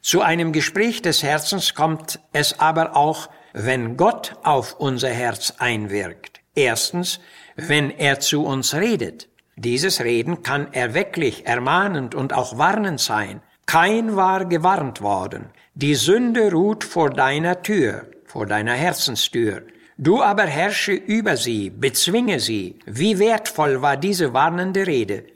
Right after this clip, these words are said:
Gott erwartete, dass Kain sie ernst nimmt und sie erwägt. Sie war zur rechten Zeit gekommen, und sie zeigte, dass Kains Vorhaben und Gedanken dem Herrn nicht unbekannt waren.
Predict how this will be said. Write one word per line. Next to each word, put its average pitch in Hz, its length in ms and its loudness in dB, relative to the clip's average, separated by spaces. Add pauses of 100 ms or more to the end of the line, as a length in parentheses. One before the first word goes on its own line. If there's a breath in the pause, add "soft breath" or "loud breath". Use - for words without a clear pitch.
(240 soft breath)
Gott 180 220 0
erwartete, 143 680 2
dass 165 320 -2
Kain 127 320 0
sie 180 240 2
ernst 220 440 -2
nimmt 117 320 -4
und 123 200 -6
sie 151 220 0
erwägt. 175 640 -2 (360 soft breath)
Sie 139 220 2
war 151 240 2
zur 160 240 2
rechten 175 380 -2
Zeit 226 420 0
gekommen, 123 640 -2
und 143 220 -2
sie 147 180 -2
zeigte, 202 600 0 (260 loud breath)
dass 135 360 -2
Kains 202 380 2
Vorhaben 190 680 0
und 170 300 -4
Gedanken 175 580 0
dem 160 160 0
Herrn 156 400 -2
nicht 196 320 -2
unbekannt 214 680 0
waren. 101 400 -2